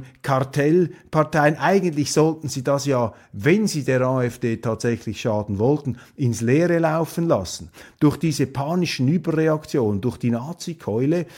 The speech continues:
verstärken sie natürlich das Gefühl zu Recht, äh, dass hier die K-,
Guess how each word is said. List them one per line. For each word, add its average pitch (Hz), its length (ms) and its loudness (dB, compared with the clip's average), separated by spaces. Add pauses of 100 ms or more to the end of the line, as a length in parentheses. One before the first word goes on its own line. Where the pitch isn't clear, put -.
(160)
verstärken 143 540 0
sie 135 120 -4
natürlich 135 600 0
das 117 260 -2
Gefühl 143 380 0
zu 123 240 2
Recht, - 400 0 (260)
äh, 127 160 4
dass 131 220 2
hier 135 380 4 (320)
die 131 160 -4
K-, - 100 -14